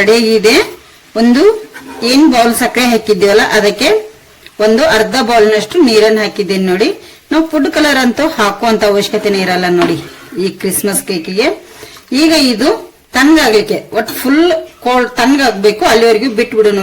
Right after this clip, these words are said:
ಫ್ರೆಂಡ್ಸ್ ಇದನ್ನೀಗ. ನೋಡಿ, ಇಲ್ಲಿ ಒಂದು ಬೌಲ್ನಷ್ಟು ಗೋಧಿ ಹಿಟ್ಟನ್ನು ತೊಗೊಂಡಿದ್ದೀನಿ. ಯಾವ್ದ್ರಿಂದ ಸಕ್ಕರೆ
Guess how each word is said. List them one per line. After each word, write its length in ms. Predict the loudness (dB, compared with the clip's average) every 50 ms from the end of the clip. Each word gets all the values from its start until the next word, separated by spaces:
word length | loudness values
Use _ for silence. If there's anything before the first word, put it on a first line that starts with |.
| -4 -4
ಫ್ರೆಂಡ್ಸ್ 260 | -4 -2 -2 -4 -4 -4
ಇದನ್ನೀಗ. 360 | -2 0 2 2 2 0 0 0 -2 -2 -4 -10 -20 -20 -20 _ _ _ _ _ _ -20 _ _ _ _ _ _ _ _ _ -20 -20 -20 -20 -20 -20 -20 -20 -20 _ _ _ -2 0
ನೋಡಿ, 180 | 0 2 4 2 2
ಇಲ್ಲಿ 180 | 2 2 2 2 4 4 4
ಒಂದು 160 | 4 4 4 4 4
ಬೌಲ್ನಷ್ಟು 540 | 4 4 4 4 4 2 2 0 -2 -4 -2 2
ಗೋಧಿ 220 | 2 4 4 4 2 2
ಹಿಟ್ಟನ್ನು 280 | 2 2 2 0 0 2
ತೊಗೊಂಡಿದ್ದೀನಿ. 440 | 2 2 0 0 0 0 0 2 2 0 0 -6 -18 -20 -20 _ _ 2 4
ಯಾವ್ದ್ರಿಂದ 460 | 4 4 4 2 0 -2 0 2 2 0 0 2
ಸಕ್ಕರೆ 360 | 0 -2 -2 -2 0 2 4